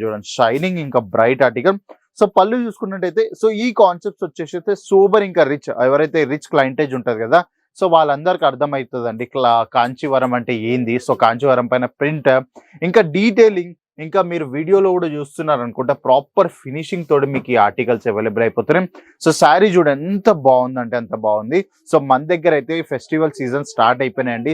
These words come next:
So మీరు ఇంకా ఇప్పటి వరకు పర్చేజ్ చేయలేరు అనుకుంటే so మన కేసర్ టెక్స్టైల్ కంపెనీకి వచ్చేసండి. ఇక డైలీ వేర్ నుంచి ప్రీమియం సెగ్మెంట్ అంటే పార్టీ వేర్ కాన్సెప్ట్ దాకా ప్రతి ఒక్క ఆర్టికల్స్ మీకు ఇక్కడ అవైలబుల్ అయిపోతున్నాయి. So మీరు ప్రాపర్ ఫినిషింగ్ కూడా చూసినా ఇంకా డీటెయిలింగ్ చూడండి, ఒక్కసారి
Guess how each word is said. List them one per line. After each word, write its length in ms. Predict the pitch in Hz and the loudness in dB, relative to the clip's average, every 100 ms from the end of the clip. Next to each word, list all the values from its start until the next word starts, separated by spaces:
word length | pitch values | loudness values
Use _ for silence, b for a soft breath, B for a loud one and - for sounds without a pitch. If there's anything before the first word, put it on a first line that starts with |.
| - | -4
So 120 | 143 135 | -6 -2
మీరు 160 | 127 127 | -2 0
ఇంకా 160 | 127 156 | 2 2
ఇప్పటి 240 | - 131 135 | 2 2 2
వరకు 220 | 135 - 127 | 0 -2 0
పర్చేజ్ 340 | 131 165 143 131 | 0 0 -2 0
చేయలేరు 340 | 127 123 113 | 0 0 -4
అనుకుంటే 360 | 110 120 113 190 185 B B - 165 | -6 -6 0 0 0 B B -4 0
so 120 | 147 | 0
మన 120 | 147 139 156 | 0 -2 -4
కేసర్ 320 | 160 185 165 | -2 0 0
టెక్స్టైల్ 300 | 147 165 139 | -2 -2 -2
కంపెనీకి 340 | 127 135 135 123 | -2 -2 -2 -2
వచ్చేసండి. 460 | 131 - 127 147 165 117 | -4 -6 -2 -2 -4 -4
ఇక 160 | 139 123 131 | -2 0 0
డైలీ 240 | 170 190 180 | 0 2 0
వేర్ 160 | 151 143 | 0 -2
నుంచి 220 | 131 175 180 _ b _ 208 | 0 0 0 _ b _ 2
ప్రీమియం 400 | 247 226 233 202 165 | 4 6 4 2 -6
సెగ్మెంట్ 360 | 143 156 143 131 | -4 -4 -2 -2
అంటే 120 | 131 - | -2 2
పార్టీ 260 | 131 131 147 143 | 2 2 -4 -6
వేర్ 140 | 131 123 | -4 -4
కాన్సెప్ట్ 340 | 117 131 107 120 | -4 -6 0 0
దాకా 200 | 117 170 - _ - | 4 2 2 _ -4
ప్రతి 220 | 151 156 208 | -4 0 0
ఒక్క 100 | 190 143 | 2 0
ఆర్టికల్స్ 400 | 117 120 139 - 135 | 0 -6 -6 -8 -12
మీకు 120 | - 113 | -12 -6
ఇక్కడ 160 | 120 113 | -4 -2
అవైలబుల్ 320 | 113 113 120 117 | -2 -2 -2 -2
అయిపోతున్నాయి. 420 | 117 - 117 101 _ _ _ _ _ _ _ b b - | -2 -4 -6 -8 _ _ _ _ _ _ _ b b 2
So 60 | 160 160 | 2 4
మీరు 140 | 160 - | 2 4
ప్రాపర్ 300 | 143 - 180 | 4 4 0
ఫినిషింగ్ 420 | 165 165 180 190 180 | 0 -2 -2 0 2
కూడా 100 | 185 160 | 2 2
చూసినా 260 | 151 170 156 | -4 -4 0
ఇంకా 120 | 147 143 | 0 0
డీటెయిలింగ్ 500 | 185 208 226 202 160 | 0 2 2 2 -6
చూడండి, 240 | 139 123 135 | -8 -6 -4
ఒక్కసారి 320 | - 170 170 | -4 -4 -4